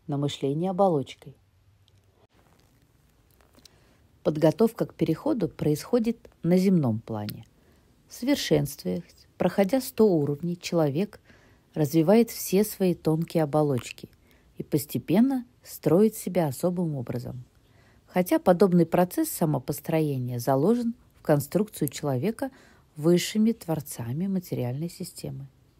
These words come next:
Но когда человек попадает на первую ступень, все-таки какими-то частями его конструкцию дополняют,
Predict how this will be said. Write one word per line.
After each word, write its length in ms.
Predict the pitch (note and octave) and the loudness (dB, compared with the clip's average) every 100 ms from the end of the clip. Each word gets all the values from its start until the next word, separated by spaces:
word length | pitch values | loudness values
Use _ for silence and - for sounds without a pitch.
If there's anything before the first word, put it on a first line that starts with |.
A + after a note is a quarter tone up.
| _ _ _ _ _ _ _ _ - | _ _ _ _ _ _ _ _ -4
Но 140 | F3 | -2
когда 340 | G#3+ B3 A3+ | 0 6 6
человек 460 | G3+ - G#3+ G#3 F3+ | 6 4 4 4 2
попадает 560 | - E3+ F#3+ F3 E3 E3+ | 0 0 4 4 4 2
на 120 | F3+ | 0
первую 340 | F#3+ E3+ D#3+ | 2 0 0
ступень, 500 | F3 G#3+ G#3+ C#3+ A#2+ - _ _ _ | -2 -4 -2 -6 -6 -12 _ _ _
все-таки 580 | - A#3+ A3 D3+ - C3 _ _ - - - | 0 4 4 2 -6 -8 _ _ -20 -20 -2
какими-то 500 | G3+ G3+ G#3+ G3+ G#3 | 0 2 4 4 2
частями 560 | - A3 - G3+ E3+ D#3 | -4 -8 2 4 4 2
его 180 | E3 | 2
конструкцию 680 | E3 F3 F3 - G3+ - D3+ | 0 0 0 0 -2 0 -4
дополняют, 640 | C3+ D3 D#3+ F3 C#4 B3+ | -2 0 2 4 4 0